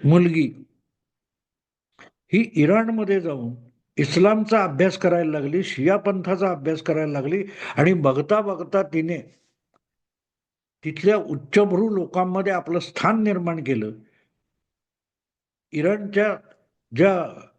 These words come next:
नॅशनल गार्ड नावाची जी त्यांची सगळ्यात सर्वोच्च अशी पोलीस यंत्रणा किंवा लष्करी यंत्रणा आहे, त्याचे वरिष्ठ अधिकाऱ्यांच्या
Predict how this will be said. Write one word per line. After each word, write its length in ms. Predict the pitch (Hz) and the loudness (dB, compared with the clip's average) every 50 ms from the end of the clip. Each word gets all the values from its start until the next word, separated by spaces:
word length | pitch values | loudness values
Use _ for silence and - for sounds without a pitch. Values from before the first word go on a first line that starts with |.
| _ _ _ _ - 107 | _ _ _ _ -8 -2
नॅशनल 520 | 117 139 151 147 151 151 175 208 214 208 | 0 0 0 0 0 2 4 6 6 6
गार्ड 400 | 180 135 131 151 175 208 208 185 | 4 2 2 2 2 2 0 -2
नावाची 460 | 190 202 196 196 196 190 196 196 202 | -4 -2 0 0 -2 -2 -2 -2 -4
जी 160 | 196 190 208 | -2 -2 -2
त्यांची 340 | 202 202 190 180 180 180 196 | 0 0 0 0 0 -4 -4
सगळ्यात 360 | - - 160 143 175 180 180 | -4 -4 -4 0 0 0 0
सर्वोच्च 560 | 175 - - 165 160 160 175 190 180 - - 196 | -2 -2 -2 -2 -2 0 -2 -4 -4 0 0 0
अशी 240 | 185 175 - 190 | 0 0 -2 -4
पोलीस 460 | 180 185 - 165 165 175 196 - - 180 | -4 -2 0 -2 0 0 -2 -4 -2 -4
यंत्रणा 520 | 165 170 160 156 - 165 170 170 180 175 | -4 -4 -6 -6 -6 -6 -4 -4 -6 -8
किंवा 580 | 175 - - - - - - 165 175 165 156 156 | -8 -12 -18 -18 -12 -2 2 4 4 4 4 0
लष्करी 420 | - - - 202 208 220 214 208 | -2 -2 0 0 0 0 0 -2
यंत्रणा 380 | 196 175 160 180 180 180 170 160 | -2 -2 -2 -6 -6 -6 -6 -8
आहे, 160 | 131 110 - - - _ - | -10 -12 -14 -18 -20 _ -2
त्याचे 360 | - 143 151 143 190 190 160 - - - - - - - | -2 0 2 4 2 2 2 -2 -10 -20 -20 -20 -14 -4
वरिष्ठ 460 | - 120 151 180 202 202 202 - - 220 214 - | 0 2 4 4 4 2 -2 0 -2 0 0 0
अधिकाऱ्यांच्या 840 | 147 139 147 170 165 196 185 180 190 190 180 180 - 202 185 175 | -2 2 2 0 2 2 0 0 0 -2 -4 -4 -2 -2 -2 -2